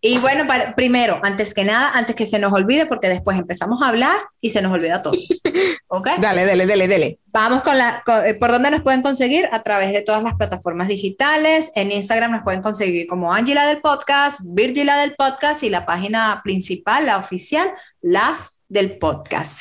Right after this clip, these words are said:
Speaker 1: Recuerden que nos pueden escuchar nuevamente en todas las plataformas digitales.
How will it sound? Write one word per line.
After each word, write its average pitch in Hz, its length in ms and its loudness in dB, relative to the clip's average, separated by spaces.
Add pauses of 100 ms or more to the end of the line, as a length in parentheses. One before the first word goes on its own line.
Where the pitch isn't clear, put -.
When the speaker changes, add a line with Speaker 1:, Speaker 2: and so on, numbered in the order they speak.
(140)
Speaker 1:
Recuerden 196 340 2
que 220 100 0
nos 214 100 -2
pueden 190 200 0
escuchar 214 500 0 (180)
nuevamente 202 640 2
en 196 120 0
todas 170 200 2
las 214 140 0
plataformas 196 840 -2
digitales. 311 1600 -2